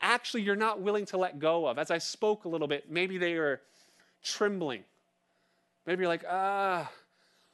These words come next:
is that, is that what he's asking me to let go of?" Yes.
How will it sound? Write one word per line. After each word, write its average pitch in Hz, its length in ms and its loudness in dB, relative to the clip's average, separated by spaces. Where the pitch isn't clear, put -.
is 135 160 -8
that, 190 240 2
is 151 120 -6
that 208 140 0
what 226 100 0
he's 202 120 0
asking 208 380 -2
me 214 100 -2
to 202 80 0
let 202 180 0
go 196 260 0
of?" 233 160 -4
Yes. 190 440 -8